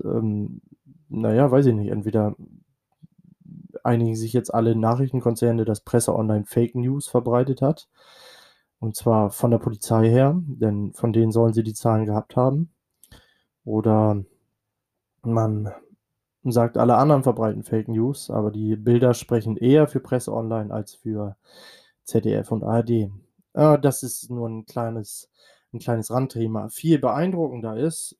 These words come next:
und ich werd jetzt immer mit der Zahl fünfhunderttausend arbeiten, obwohl ich persönlich der Meinung bin, es waren vermutlich mehr.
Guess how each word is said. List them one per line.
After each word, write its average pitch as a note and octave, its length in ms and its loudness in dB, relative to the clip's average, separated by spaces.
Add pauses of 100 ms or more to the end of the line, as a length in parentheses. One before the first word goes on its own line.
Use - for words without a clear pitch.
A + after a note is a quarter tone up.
(140)
und - 560 -14
ich A#2 260 -12 (460)
werd C3 240 2
jetzt C3 200 2
immer C3+ 260 4
mit A#2+ 180 0
der A2+ 120 2
Zahl A#2+ 280 0
fünfhunderttausend B2+ 920 -4
arbeiten, A2+ 480 -4 (880)
obwohl C3 420 2
ich C3+ 160 -6
persönlich A#2 400 -4
der A#2 140 -4
Meinung A#2 240 -4
bin, A2+ 160 -6
es A2 160 -6
waren A#2 160 0
vermutlich A2 480 -8
mehr. B2 640 2